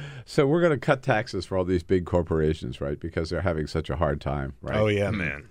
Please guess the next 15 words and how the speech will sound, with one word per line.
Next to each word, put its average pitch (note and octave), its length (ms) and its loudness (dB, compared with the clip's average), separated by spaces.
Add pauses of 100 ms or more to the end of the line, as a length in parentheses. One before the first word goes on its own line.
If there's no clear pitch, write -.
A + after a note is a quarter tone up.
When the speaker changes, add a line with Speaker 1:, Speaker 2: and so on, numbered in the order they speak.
(380)
Speaker 1:
Uh, G1+ 100 -6 (580)
just F#3+ 240 -4 (140)
this, F3 160 2
this F#3 240 0
story A#2 320 2
to G#2+ 100 -2
me F#2+ 180 2
just E2 300 -6 (520)
sums C#3 460 0
up E2 240 0 (880)
the A2 240 0 (160)
greed C#3+ 600 2
and F#2 160 0
the F2 80 -2
waste F2+ 640 0